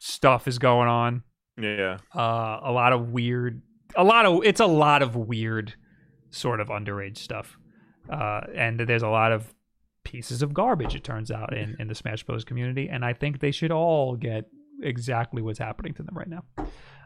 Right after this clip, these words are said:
Speaker 1: Um, it's horrible. Like, I think the top five people of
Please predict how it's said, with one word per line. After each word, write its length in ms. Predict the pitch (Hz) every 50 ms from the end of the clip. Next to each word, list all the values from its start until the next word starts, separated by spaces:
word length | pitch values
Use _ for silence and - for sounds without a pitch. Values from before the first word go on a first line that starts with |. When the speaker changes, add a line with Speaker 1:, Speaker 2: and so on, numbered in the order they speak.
| - - -
Speaker 1:
Um, 480 | 175 127 113 110 107 107 107 107 117 - _ _ - - - - _ _ _ _ _ _ _ - - - - - - -
it's 140 | 147 139
horrible. 380 | - 220 214 156 127 120 110 110
Like, 180 | 135 135 139 165
I 100 | 151 147
think 260 | 170 196 156 - - - - -
the 140 | 160 - 147
top 520 | - - - 170 170 175 175 - - - -
five 960 | - - - - - - - 156 131 135 139 139 139 139 139 135 127 - -
people 500 | - 147 139 127 - 131 117 113 120 127
of 440 | 135 123 110 110 107 107 107 113